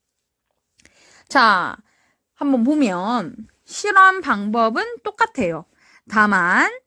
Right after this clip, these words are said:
리트머스 종이를, 이번에는 붉은색 리트머스 종이를 깔고 그 다음에 그 위에는 수산화 나트륨 수용액을 적신 실을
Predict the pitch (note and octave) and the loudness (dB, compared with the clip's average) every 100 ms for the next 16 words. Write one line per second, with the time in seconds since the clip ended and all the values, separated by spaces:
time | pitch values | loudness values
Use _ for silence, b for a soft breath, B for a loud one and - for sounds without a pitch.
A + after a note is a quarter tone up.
0 | _ _ G3 F#3+ - F4+ F4 F#4 - B3+ | _ _ -12 -10 -6 -4 -2 -4 -6 -6
1 | A#3+ B3 A3 F3+ A#3 A#3+ E3+ - F3+ G3+ | -2 0 0 -2 -2 -2 -4 -6 -6 -4
2 | G#3+ G3+ F#3+ F#3+ G3+ F#3+ G3 D4 F4 D#4 | -2 -4 -4 -6 -6 -6 -6 -6 -6 -6
3 | A3 E3+ - A3 G3+ G#3 F#3+ G3+ F#3+ E3+ | -6 -8 -8 -6 -6 -8 -10 -6 -6 -6
4 | F3+ A3+ C4+ D#4+ C#4 E3+ E3 A#3+ F#4 B4+ | -6 -4 -2 -2 -4 -6 -2 -2 -4 -8
5 | _ b b b b - A3 C4 B3+ G#3 | _ b b b b -6 2 4 2 0
6 | G3+ G3 A#3+ G#3+ G3 G3 F#3 C#4 A4 A4+ | -8 -6 -4 -4 -4 -4 -4 -6 -8 -8
7 | - G4+ A4 G#4+ F4+ A3+ G3 B3+ A3 A3+ | -6 0 0 2 2 2 -2 -6 -4 -4
8 | A#3 D4+ D4+ C#4+ G3+ G3 F#3+ - - G3+ | -4 -4 -6 -4 -6 -6 -8 -10 -8 -6
9 | G#3 E3+ E3+ B3+ | -6 -6 -4 -4